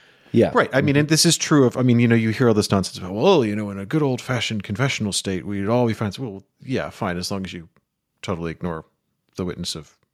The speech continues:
Speaker 2: Reformation Europe, where you had plenty of confessional Christian states who killed Catholics with
Speaker 1: <laughs>
Speaker 2: gay abandon. Um, and if you think, "Well, yeah, but they weren't Catholics," all right, well, fine. We can, we don't go to John Chrysostom preaching to the Empress. I mean, you know, <laughs> you can get, you know, the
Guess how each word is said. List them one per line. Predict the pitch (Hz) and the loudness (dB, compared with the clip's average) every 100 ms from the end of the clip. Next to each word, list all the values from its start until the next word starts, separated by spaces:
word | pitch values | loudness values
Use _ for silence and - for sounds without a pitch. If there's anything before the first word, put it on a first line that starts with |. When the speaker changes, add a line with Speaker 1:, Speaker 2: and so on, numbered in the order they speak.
| _ _ _ - | _ _ _ -8
Speaker 2:
Reformation | 95 - 85 82 - | -8 -6 -8 -8 -8
Europe, | 90 92 82 - | -6 -6 -8 -12
where | 85 | -14
you | 87 | -14
had | 87 | -14
plenty | - 95 | -10 -10
of | 87 | -10
confessional | - - 92 85 | -10 -8 -8 -10
Christian | - 90 - | -10 -10 -8
states | 87 90 78 | -8 -8 -8
who | - 73 _ _ _ | -12 -16 _ _ _
killed | - 90 | -12 -8
Catholics | 95 80 80 - | -6 -8 -8 -16
with | - _ _ _ _ _ | -18 _ _ _ _ _
Speaker 1:
<laughs> | - - - | -8 -6 -8
Speaker 2:
gay | - 90 | -4 0
abandon. | 107 113 104 - - - - _ | 2 2 -2 -6 -20 -20 -20 _
Um, | 104 104 101 107 | 0 2 2 2
and | 110 | 2
if | 104 | 2
you | |
think, | 101 104 | 2 2
"Well, | 131 185 | 4 4
yeah, | 117 131 | 4 0
but | 90 | 0
they | 113 | 0
weren't | 113 107 | 0 -2
Catholics," | 151 117 101 | -4 -4 -6
all | 92 | -2
right, | 107 123 | -2 0
well, | |
fine. | 139 170 92 85 | -2 0 0 -2
We | 98 | -4
can, | 117 104 | -4 0
we | |
don't | 104 98 | 0 0
go | 98 | -2
to | 87 | -2
John | 104 95 | -2 -2
Chrysostom | 104 - - 131 120 - _ | -2 0 0 -2 -6 -8 _
preaching | - 113 - | -6 -4 -2
to | 98 | 0
the | 101 | 0
Empress. | 101 101 160 - - | 0 0 -2 -4 -10
I | - | -6
mean, | 104 110 | -2 -2
you | 110 | -2
know, | 92 90 131 - - - | -4 -4 -4 -6 -10 -20
<laughs> | - - - _ | -20 -20 -20 _
you | 135 | -6
can | 143 | -4
get, | 123 127 | -2 -2
you | 139 | -2
know, | 110 95 _ _ _ _ _ _ _ _ | -4 -6 _ _ _ _ _ _ _ _
the | 147 151 | -4 -4